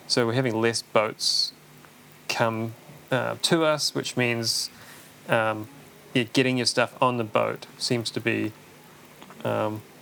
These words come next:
you know, difficult. And I've heard kind of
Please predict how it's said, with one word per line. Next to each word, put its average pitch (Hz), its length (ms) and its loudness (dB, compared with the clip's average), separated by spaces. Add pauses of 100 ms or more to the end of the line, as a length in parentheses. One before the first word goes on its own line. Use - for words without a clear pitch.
(1040)
you 120 80 -2
know, 104 60 -6 (100)
difficult. 120 460 0
And 123 120 2
I've 117 180 2
heard 127 460 0
kind 117 180 2
of 104 140 -2